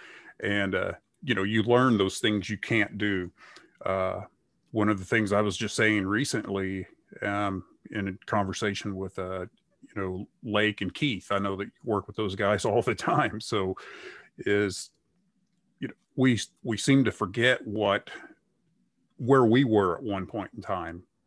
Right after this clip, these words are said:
And when people ask, you know, about torque plate honing, it's one of the things that, uh, you know, just lately, I know the,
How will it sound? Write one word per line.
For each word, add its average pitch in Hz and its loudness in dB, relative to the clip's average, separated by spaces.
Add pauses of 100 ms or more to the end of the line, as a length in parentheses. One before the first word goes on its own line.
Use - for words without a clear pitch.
(100)
And 107 -2
when 107 -2
people 98 -2
ask, 101 -2
you 113 -6
know, 95 -6
about 95 -2
torque 120 0
plate 90 -6
honing, 90 -12
it's - -16
one 101 -8
of 98 -6
the 92 -14
things 98 -8
that, 95 -12
uh, 92 -8 (360)
you - -20 (180)
know, 95 -6 (680)
just - -4
lately, 110 0
I 101 0
know 101 0
the, 92 -6